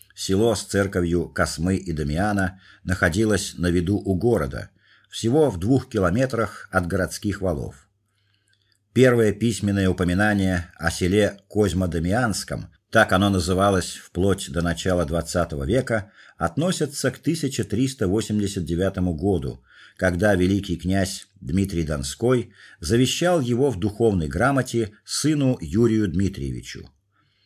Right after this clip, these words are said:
В тысяча пятьсот девяносто седьмом году село было пожаловано Троице-Сергиеву монастырю, во владении которого оставалось до тысяча семьсот шестьдесят четвертого года. Потом оно было в ведении коллегии экономии.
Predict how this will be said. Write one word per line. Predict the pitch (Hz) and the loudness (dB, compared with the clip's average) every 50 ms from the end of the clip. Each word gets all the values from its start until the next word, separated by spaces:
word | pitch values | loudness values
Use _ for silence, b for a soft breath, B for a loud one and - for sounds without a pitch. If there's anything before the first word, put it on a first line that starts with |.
| _ _ _ _ _ | _ _ _ _ _
В | _ | _
тысяча | - 123 107 - 98 - 104 | 0 0 0 0 -2 -2 -4
пятьсот | - 95 85 - - 110 107 87 | -4 -4 -6 -4 -2 -2 -2 0
девяносто | 80 87 90 95 98 95 - - 82 | -2 -2 0 0 -2 -2 -4 -6 -6
седьмом | - 87 78 82 90 82 76 | -6 -4 -4 -2 -2 -2 -4
году | 67 62 64 67 95 123 139 135 - B B B B B B B | -4 -6 -4 0 0 0 0 0 -4 B B B B B B B
село | - - - 117 131 180 196 | -8 -2 0 2 4 4 2
было | 131 104 139 170 165 160 | 4 4 2 4 4 2
пожаловано | 156 139 117 101 - 127 151 156 143 139 135 131 131 127 113 - _ | 2 2 2 2 2 2 2 2 2 2 2 2 2 0 0 -2 _
Троице-Сергиеву | - 104 127 147 151 143 135 139 - 120 - - 110 123 131 127 113 123 123 120 113 117 95 | 2 4 6 6 6 4 4 0 -2 -4 -2 0 0 0 2 2 0 0 0 2 2 0 0
монастырю, | 92 101 113 120 107 - - - 120 87 80 76 71 67 71 - _ _ _ _ - _ - | 0 0 0 0 -2 -2 -2 -2 -2 0 -2 -2 -4 -8 -10 -16 _ _ _ _ -20 _ -2
во | 82 92 | 0 2
владении | 87 90 95 90 85 98 92 90 82 80 | 2 2 2 2 2 2 2 2 0 -2
которого | - 80 78 69 - 139 147 147 135 131 123 | -2 -4 -4 -2 0 0 2 2 4 4 2
оставалось | 107 - - 120 117 120 120 120 120 113 - - | 2 0 0 0 2 2 2 2 0 -2 -4 -4
до | 73 85 80 | -2 -2 -2
тысяча | - - - 143 135 139 127 - - 104 | -2 -2 -2 -4 -2 -2 -4 -4 -4 -6
семьсот | - - 78 78 - - 113 113 - | -6 -6 -6 -6 -2 -2 -2 -2 -2
шестьдесят | - - - 101 82 76 87 - - 101 98 101 | -6 -8 -6 -6 -4 -4 -4 -2 -2 -2 -4 -4
четвертого | - 85 - 90 87 90 - - 85 80 78 | -6 -8 -4 -4 -2 -2 -2 -4 -4 -4 -4
года. | 65 62 64 58 - - - - _ _ b b b b b b b b b b b b _ | -4 -4 -6 -8 -8 -12 -16 -18 _ _ b b b b b b b b b b b b _
Потом | - 107 - - 208 208 185 | 2 2 2 4 2 2 4
оно | 147 135 143 117 | 4 2 2 4
было | 104 127 151 151 143 131 | 4 4 4 4 2 2
в | 98 | 0
ведении | 87 87 107 120 127 107 110 110 110 107 107 101 | 0 0 2 2 2 2 0 0 0 0 -2 -4
коллегии | 92 - - 104 98 104 107 107 95 90 98 98 95 - 92 | -6 -2 0 0 2 2 2 0 0 0 0 -2 -2 -2 -4
экономии. | 92 - 98 90 85 78 69 62 57 55 - - - | -4 -2 -2 -2 -2 -4 -4 -6 -8 -10 -12 -16 -20